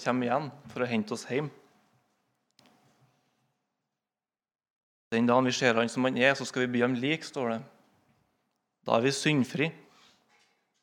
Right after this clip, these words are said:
Da skal vi være fullkommen hellige og ren i oss selv. For Kristi skyld. Her i tida så er vi fullkommen ren,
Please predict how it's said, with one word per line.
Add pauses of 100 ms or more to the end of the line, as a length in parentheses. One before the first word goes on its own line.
(1040)
Da
skal
vi
være
fullkommen
hellige
og
ren (180)
i
oss
selv. (2750)
For
Kristi
skyld. (920)
Her
i
tida
så
er
vi
fullkommen
ren,